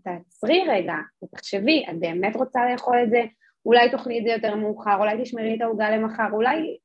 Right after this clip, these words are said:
סליחה שאני אומרת, תשימי אותה בפח, כי הגוף שלך זה לא פח זבל, כלומר, שזה תה-, שזה יהיה בבחירה מודעת, ואז אין, אין מה להלקות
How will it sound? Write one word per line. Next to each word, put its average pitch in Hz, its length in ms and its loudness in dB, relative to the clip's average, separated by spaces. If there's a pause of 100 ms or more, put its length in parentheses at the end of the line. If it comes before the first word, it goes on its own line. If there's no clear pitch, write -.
סליחה 208 360 -10
שאני 254 160 -8
אומרת, 262 240 -2
תשימי 220 320 -2
אותה 220 120 -2
בפח, 220 440 2
כי 202 100 2
הגוף 202 180 2
שלך 220 200 -4
זה 190 100 0
לא 202 120 2
פח 208 200 -4
זבל, 202 440 4 (1300)
כלומר, 247 300 6
שזה 233 220 4 (120)
תה-, 247 220 2
שזה 226 280 0
יהיה 254 160 6
בבחירה 269 440 0
מודעת, 233 560 2
ואז 247 200 -6
אין, 330 340 -2 (180)
אין 320 140 0
מה 381 80 2
להלקות 311 560 -2